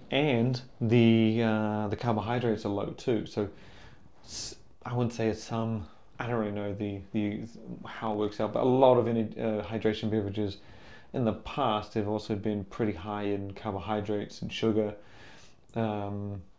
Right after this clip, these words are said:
and with sports nutrition companies getting in, that's kind of been one of the things they've been pushing, is give you all these electrolytes, but not give you the sugar and high carbs that some people might be used to. Um,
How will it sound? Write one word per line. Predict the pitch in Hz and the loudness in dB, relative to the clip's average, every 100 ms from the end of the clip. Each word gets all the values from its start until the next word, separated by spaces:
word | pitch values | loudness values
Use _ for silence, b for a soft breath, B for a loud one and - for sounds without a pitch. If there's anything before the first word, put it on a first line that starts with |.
| _ _ _ _ - | _ _ _ _ -2
and | 117 117 110 107 104 - - | 2 2 2 0 -4 -8 -2
with | 110 - | -2 -2
sports | - 127 131 127 | 2 4 4 2
nutrition | - 117 127 127 143 | -4 -2 0 -2 -2
companies | 120 107 110 107 | -4 -2 -2 -2
getting | 95 117 110 | 0 0 2
in, | 107 | 2
that's | 110 113 | 0 -4
kind | - 127 127 | -6 0 2
of | |
been | 117 110 | 4 4
one | 110 | 2
of | 107 | 2
the | 104 | -2
things | - 107 104 | -2 -4 0
they've | 110 95 | 0 -2
been | 110 98 | -4 -2
pushing, | - 175 147 113 - B B B B B B - | 2 2 2 -4 -6 B B B B B B 2
is | 113 95 | 2 2
give | - 127 | 4 4
you | 110 113 | 6 6
all | 113 | 6
these | 110 | 4
electrolytes, | 104 117 120 107 107 107 - - | 2 0 0 -2 -2 -4 -8 2
but | 113 | 4
not | 113 113 110 | 6 4 2
give | - 107 | 0 0
you | 104 | 0
the | 101 | -2
sugar | - 117 107 107 | -2 -2 0 -2
and | 104 | -2
high | 90 107 | -6 -6
carbs | 104 120 110 98 | -6 -4 -4 -2
that | - - - - - - | -8 -10 -18 -20 -20 -18
some | - 120 107 | -6 -4 -2
people | 113 110 | -2 -2
might | 104 107 101 | -2 -4 -4
be | |
used | 104 135 123 | 0 0 0
to. | - - - B B B B B B | -6 -12 -14 B B B B B B
Um, | 110 110 110 107 107 | 0 2 2 2 2